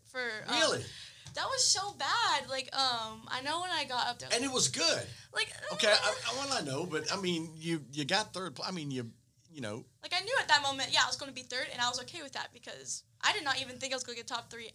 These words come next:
Speaker 1: at all. Like, I sat there on my phone. I'm like, "Okay, let's see who's gonna get top three. I know it's not gonna be me." The first name they called was me. I was like, "Oh, okay." That was, like, a huge
Speaker 2: Right.
Speaker 1: surprise, but no, just, you know. <laughs>
Speaker 2: So how did you, what did, how did you get over it?
Speaker 1: Get over
Speaker 2: I mean,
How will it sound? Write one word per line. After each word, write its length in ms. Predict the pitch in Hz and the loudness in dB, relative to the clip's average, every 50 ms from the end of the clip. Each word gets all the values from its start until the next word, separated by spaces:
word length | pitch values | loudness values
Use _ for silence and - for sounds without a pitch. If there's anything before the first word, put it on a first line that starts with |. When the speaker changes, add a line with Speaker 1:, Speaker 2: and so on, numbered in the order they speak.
| - | 0
Speaker 1:
at 200 | - 240 240 233 - | 2 4 4 2 2
all. 280 | - 233 226 226 226 226 220 | 0 0 0 0 0 0 0
Like, 160 | 240 247 247 - | -2 -2 2 2
I 80 | 277 | 2
sat 220 | 294 - 302 269 269 | 4 4 2 2 0
there 80 | - 277 | -2 -6
on 100 | - 247 | -4 -6
my 120 | 247 233 - - - | -10 -12 -12 -14 -6
phone. 340 | - 262 269 269 269 269 269 269 | -4 -2 -2 -2 -2 -6 -6 -8
I'm 80 | 226 | -10
like, 160 | 214 - - - - | -16 -18 -18 -20 -20
"Okay, 160 | - - - - - | -20 -20 -20 -20 -16
let's 120 | 262 - - | -10 -10 -10
see 80 | - | -10
who's 80 | - - | -12 -20
gonna 160 | _ - _ | _ -20 _
get 100 | - - | -20 -20
top 160 | - - - - | -20 -20 -20 -20
three. 180 | - - - - | -20 -18 -12 -10
I 100 | - 247 | -10 -4
know 140 | 254 269 277 | 0 2 2
it's 100 | 277 277 | 2 2
not 100 | 277 269 | 0 0
gonna 140 | 269 269 247 | 0 -4 -6
be 100 | 254 254 | -6 -6
me." 240 | 254 262 262 262 254 - - - - - - | -4 -2 -4 -4 -4 -8 -14 -14 -14 -16 -14
The 80 | - 254 | -14 -4
first 260 | 254 294 311 - - | 0 2 2 4 2
name 100 | 339 311 | 0 0
they 60 | 294 285 | -2 -4
called 220 | - 277 262 262 | 0 -2 -2 -2
was 160 | 262 254 254 247 | -2 -8 -8 -8
me. 100 | 254 240 | -10 -10
I 20 | |
was 80 | 233 233 | -10 -12
like, 120 | 247 - - | -14 -12 -12
"Oh, 220 | 370 466 494 - - - _ _ _ _ _ _ _ _ _ _ _ _ _ _ _ - | -12 -12 -14 -18 -20 -20 _ _ _ _ _ _ _ _ _ _ _ _ _ _ _ -10
okay." 200 | - - 427 359 294 | -8 -4 -4 0 0
That 60 | 294 | 2
was, 100 | 311 - | 0 0
like, 120 | 349 - 302 | -2 -4 -8
a 20 | |
huge 120 | 302 262 285 | -10 -10 -2
Speaker 2:
Right. 80 | 285 | -2
Speaker 1:
surprise, 440 | - - 269 - 285 254 240 233 233 208 | -2 -2 0 -4 -6 -6 -6 -6 -10 -8
but 160 | 233 233 233 | -8 -8 -6
no, 360 | 240 233 220 208 208 220 214 - _ _ _ _ _ _ _ _ _ _ _ | -6 -6 -6 -6 -10 -14 -18 -20 _ _ _ _ _ _ _ _ _ _ _
just, 480 | - - 240 240 - - - - - - | -8 -8 -6 -4 -4 -4 -4 -4 -8 -16
you 60 | 127 _ | -20 _
know. 960 | _ _ _ _ _ _ _ _ _ _ _ _ _ 285 269 - - 381 | _ _ _ _ _ _ _ _ _ _ _ _ _ -20 -20 -18 -18 -18
<laughs> 200 | 392 - - - - _ _ _ _ | -16 -18 -18 -20 -20 _ _ _ _
Speaker 2:
So 120 | - 160 | 0 2
how 100 | 156 190 | 4 4
did 140 | 190 170 143 | 4 2 -2
you, 120 | 165 165 139 156 | -2 -4 -4 -6
what 140 | 156 175 175 | -4 -4 -4
did, 160 | 175 - - | -4 -6 -4
how 100 | 143 160 | -6 -4
did 140 | 180 170 147 | -4 -4 -6
you 80 | 156 131 | -6 -4
get 140 | 135 139 127 | -4 -2 0
over 280 | 123 151 180 90 180 | 0 -2 -2 -8 -14
it? 60 | - _ _ _ _ _ _ _ _ _ _ _ _ _ _ _ _ _ _ _ _ _ _ _ _ _ _ _ | -16 _ _ _ _ _ _ _ _ _ _ _ _ _ _ _ _ _ _ _ _ _ _ _ _ _ _ _
Speaker 1:
Get 140 | - 254 240 | -12 -8 -8
over 640 | 247 247 240 214 233 233 226 226 226 226 117 120 120 - | -6 -8 -8 -8 -8 -8 -8 -8 -10 -12 -12 -14 -12 -8
Speaker 2:
I 40 | 123 | -6
mean, 140 | 123 117 | -6 -6